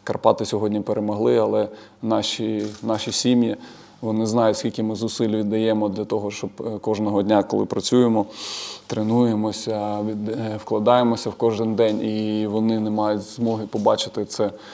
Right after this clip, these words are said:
це свято. Тому хочеться, щоб воно було трішки по-іншому, але це право футбольного клубу,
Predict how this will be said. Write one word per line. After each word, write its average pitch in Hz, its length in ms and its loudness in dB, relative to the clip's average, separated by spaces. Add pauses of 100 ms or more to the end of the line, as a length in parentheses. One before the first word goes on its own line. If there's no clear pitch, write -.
(340)
це 117 140 -2
свято. 107 400 0
Тому 113 540 0
хочеться, 110 480 -2
щоб 107 160 -4
воно 110 260 0
було 104 440 0 (260)
трішки 107 260 -6
по-іншому, 107 500 -2
але 101 220 -2
це 101 240 -6 (300)
право 98 320 0 (380)
футбольного 101 380 -4
клубу, 101 340 -6